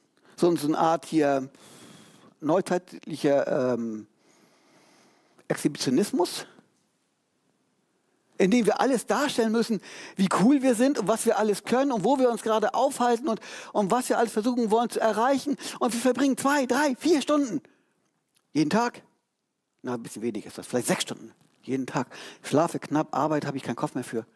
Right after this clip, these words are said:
Merken wir, wie wir uns verlaufen, auch als Christen ist diese Gefahr ganz groß, dass da Götzen in unser Leben hineinkommen, die von, unsere Zeit fressen, die von uns irgendetwas wollen, uns irgendetwas versprechen. Und, und wir müssen halt arg aufpassen.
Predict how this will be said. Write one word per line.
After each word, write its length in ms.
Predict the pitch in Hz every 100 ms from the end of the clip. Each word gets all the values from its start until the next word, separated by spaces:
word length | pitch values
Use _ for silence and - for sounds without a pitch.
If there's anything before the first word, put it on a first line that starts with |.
| _ _ _ _ _ - -
Merken 340 | 151 226 240
wir, 100 | 208
wie 100 | 208
wir 80 | 202
uns 160 | 202 175
verlaufen, 580 | 202 214 269 311 - 214
auch 140 | 226
als 160 | 226 -
Christen 320 | 262 285 247
ist 120 | -
diese 120 | 233
Gefahr 360 | 208 202 247 226
ganz 320 | 214 285 -
groß, 420 | 196 254 302 196 - - -
dass 140 | 208 190
da 80 |
Götzen 440 | 190 208 294 - 311
in 60 |
unser 200 | 233 220
Leben 320 | 196 226 302 247
hineinkommen, 520 | 190 170 170 202 247 - - - -
die 80 | 160
von, 180 | - 170 -
unsere 280 | - 165 156
Zeit 380 | - - 196 247
fressen, 360 | - 185 - 151
die 80 |
von 180 | 147 135 -
uns 300 | 226 269 -
irgendetwas 1120 | 208 240 247 208 _ _ _ _ - 156 139
wollen, 280 | 185 233 180
uns 220 | - 175
irgendetwas 500 | 196 208 185 180 190
versprechen. 720 | - 180 - 233 - 123 - _ _ _ _ _ _ _ _ _ _ _ _ _ _ _ _ -
Und, 260 | 139 - - - - _
und 160 | - 139
wir 80 | 135
müssen 320 | 156 135 127
halt 180 | 135 -
arg 220 | 135 -
aufpassen. 600 | 151 165 - 98 - 95